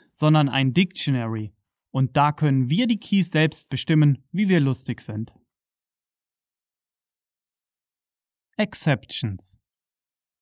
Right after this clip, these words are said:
Lass uns eine Kartoffelsuppe kochen. Eine Zwiebel, Kartoffeln und eine Möhre schälen, anbraten, kochen, pürieren und so weiter.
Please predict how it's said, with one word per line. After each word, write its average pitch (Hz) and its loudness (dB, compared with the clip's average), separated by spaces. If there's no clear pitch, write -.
Lass 190 0
uns 190 -2
eine 143 0
Kartoffelsuppe 120 -6
kochen. 107 -10
Eine 123 -2
Zwiebel, 226 -2
Kartoffeln 180 -2
und 120 -4
eine 113 -4
Möhre 214 -2
schälen, 196 -2
anbraten, 147 0
kochen, 156 0
pürieren 135 -2
und 196 -2
so 135 -2
weiter. 101 -8